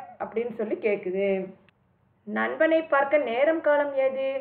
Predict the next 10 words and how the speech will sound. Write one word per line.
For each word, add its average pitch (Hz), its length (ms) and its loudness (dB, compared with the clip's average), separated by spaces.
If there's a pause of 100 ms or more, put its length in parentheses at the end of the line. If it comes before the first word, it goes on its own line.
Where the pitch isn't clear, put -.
(260)
உன்னை 208 300 0
பார்த்தால் 277 600 2
எனக்கு 220 320 -4
பரிதாபமாக 247 920 0
இருக்கிறது." 202 560 -4 (520)
நண்பனை 294 420 0
பார்க்கறதுக்கெல்லாம் 254 680 -2
நேரம் 262 300 -2
காலம்லாம் 226 400 -2
பார்க்கணுமா? 208 480 -4